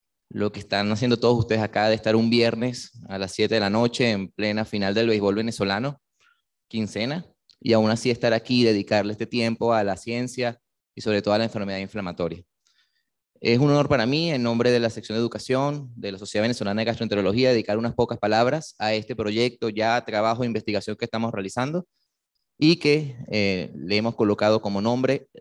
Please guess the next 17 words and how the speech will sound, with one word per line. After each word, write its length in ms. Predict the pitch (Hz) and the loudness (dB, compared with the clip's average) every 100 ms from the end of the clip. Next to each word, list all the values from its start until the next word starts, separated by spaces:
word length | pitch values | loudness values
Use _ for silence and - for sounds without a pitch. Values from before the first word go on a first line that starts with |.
| - | -8
eh, 160 | 107 | -4
Registro 480 | 98 101 - - 135 | -2 -2 -2 2 4
Venezolano 480 | 123 113 107 104 113 | 6 4 4 4 4
de 60 | 113 | 2
Enfermedad 340 | 113 98 95 | 0 0 0
Inflamatoria 520 | 98 110 104 95 95 | 0 -2 -4 -2 -2
Intestinal, 580 | 101 107 101 101 139 185 151 | -2 -4 -4 -2 -2 -4 -12
y 100 | 101 | -14
por 200 | - 101 | -10 -10
sus 160 | 107 - | -8 -4
siglas 280 | 107 107 | -2 0
lo 80 | 107 | 0
hemos 220 | 95 101 | 0 0
llamado 540 | 101 95 92 98 98 - | -2 0 2 2 2 -2
revei. 500 | 95 92 87 85 76 _ _ _ _ _ _ _ _ _ _ _ _ _ _ _ _ _ _ | -4 0 2 0 -6 _ _ _ _ _ _ _ _ _ _ _ _ _ _ _ _ _ _
Quisiera 300 | - 135 170 | -6 4 6
empezar 500 | 185 180 190 202 233 | 6 4 4 4 2